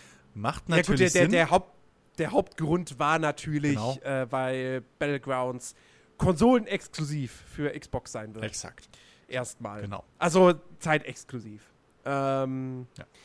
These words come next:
Speaker 2: äh, übrigens, da Battlegrounds haben sie jetzt auch bekannt gegeben. Das dürfte wa-, erst was für nach der Early Access Phase sein,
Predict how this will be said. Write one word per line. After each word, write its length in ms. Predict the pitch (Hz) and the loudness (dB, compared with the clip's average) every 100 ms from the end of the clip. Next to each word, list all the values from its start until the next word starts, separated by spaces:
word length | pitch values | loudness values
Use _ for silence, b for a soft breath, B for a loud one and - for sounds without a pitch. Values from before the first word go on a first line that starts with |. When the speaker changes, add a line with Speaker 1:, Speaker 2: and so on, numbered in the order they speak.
| B B B B B _ - | B B B B B _ -2
Speaker 2:
äh, 480 | 151 147 147 143 156 | 4 6 4 0 -4
übrigens, 420 | 208 240 233 - | 4 4 4 2
da 340 | 185 190 208 - - | 4 6 6 2 -6
Battlegrounds 680 | 185 196 214 196 196 208 - | -2 0 2 2 0 -2 -12
haben 120 | 165 | -10
sie 80 | 165 | -8
jetzt 120 | 185 | -6
auch 120 | 175 214 | -6 -6
bekannt 400 | 202 - 139 - | -10 -10 -12 -12
gegeben. 280 | 135 131 | -12 -10
Das 140 | 147 - | -8 -2
dürfte 300 | 196 196 165 | -2 0 -2
wa-, 140 | 170 - | -2 -2
erst 280 | 170 - - 165 | -6 -6 -12 -4
was 240 | 160 - | -4 -4
für 220 | - 156 | -6 -6
nach 480 | 143 143 156 202 208 | -2 0 4 4 2
der 160 | - 143 | -6 -6
Early 220 | 131 127 | -8 -10
Access 320 | 123 - 143 | -14 -14 -16
Phase 300 | - 123 123 | -8 -8 -6
sein, 400 | 117 123 123 143 | -6 -6 -4 -8